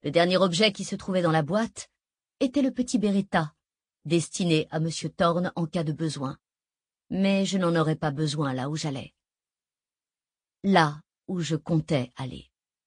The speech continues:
Après avoir rangé la boîte avec la même solennité funèbre que lors du précédent rituel, je fis la queue devant la caisse. « Vous voulez vos dix mille dollars aujourd'hui ? »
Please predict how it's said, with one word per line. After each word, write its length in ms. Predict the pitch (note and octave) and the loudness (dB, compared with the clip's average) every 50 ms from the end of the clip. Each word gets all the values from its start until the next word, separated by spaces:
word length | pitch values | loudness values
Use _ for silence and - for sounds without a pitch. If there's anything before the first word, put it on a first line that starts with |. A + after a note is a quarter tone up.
| _ _ _ _ _ _ _ _ _ _ _ _ _ - | _ _ _ _ _ _ _ _ _ _ _ _ _ -2
Après 260 | B3+ B3+ - D#4 C#4 | -2 0 0 2 2
avoir 240 | C#4 G#3+ B3 A#3+ G#3 | 4 6 6 4 4
rangé 300 | F3+ G3 F#3 E3 E3+ F#3+ | 4 2 2 2 2 2
la 120 | F3 D3+ C#3+ | 2 2 2
boîte 360 | C#3 F3 G3+ E3+ D#3 - D#3 | 2 2 2 2 2 0 -2
avec 240 | C3 C3 C#3 - D#3 | -4 -4 -4 -2 -2
la 80 | C3+ | -2
même 220 | C#3 D3+ D3+ D3+ D3 | 0 0 0 -2 -2
solennité 580 | - - D3 C#3 C#3 D3 D3 D3 - - D#3 | -4 -4 -4 -2 -2 -2 -2 -4 -4 -4 -6
funèbre 560 | C#3+ - - D3+ D3+ D#3+ E3 D#3+ B2+ C3 C#3+ | -6 -4 -4 -2 0 2 2 0 0 -4 -10
que 140 | - - D#3 | -8 -6 -4
lors 280 | C3+ C#3 D#3 E3 D3+ C#3 | -2 0 0 0 0 -2
du 120 | C3+ D3 | -6 -8
précédent 500 | - - D3 C#3+ - D3+ C#3+ C3+ C#3 C3 | -10 -8 -10 -8 -6 -6 -6 -6 -6 -6
rituel, 580 | C3 D3+ D#3+ D#3 - - A3 A3+ A#3+ B3 B3+ B3+ - _ _ _ _ _ _ _ _ | -4 -6 -8 -8 -6 -4 -2 0 0 0 0 -2 -4 _ _ _ _ _ _ _ _
je 200 | - B3 - E4 | -4 0 2 2
fis 180 | D4+ - - D#4+ | 2 2 2 2
la 120 | D4 B3+ | 2 2
queue 180 | B3 - - G#3+ | 0 0 -2 0
devant 220 | G3+ G#3 F3+ F#3+ | 0 2 0 2
la 100 | E3+ D#3 | 0 0
caisse. « 460 | - - - - D#3 - - - - _ _ _ _ _ _ _ _ _ _ _ _ _ _ _ _ _ _ _ _ _ _ _ _ - | -2 -4 -8 -12 -12 -14 -16 -18 -20 _ _ _ _ _ _ _ _ _ _ _ _ _ _ _ _ _ _ _ _ _ _ _ _ -4
Vous 100 | G3+ G3 | -2 2
voulez 240 | A3 A#3+ A3+ A3+ | 4 6 6 6
vos 140 | G#3+ G#3+ A#3 | 6 6 2
dix 160 | G3+ F3+ A#3 | 2 2 2
mille 220 | A3+ A3+ A#3 A3 G3 | 2 2 2 2 2
dollars 300 | G#3+ G#3+ G#3+ A3 A#3+ A#3 | 4 6 6 8 6 6
aujourd'hui ? » 540 | A#3 G#3 A3+ A3 G#3+ G#3 A#3+ C4 D4 D4+ | 4 2 0 0 2 2 2 0 0 -2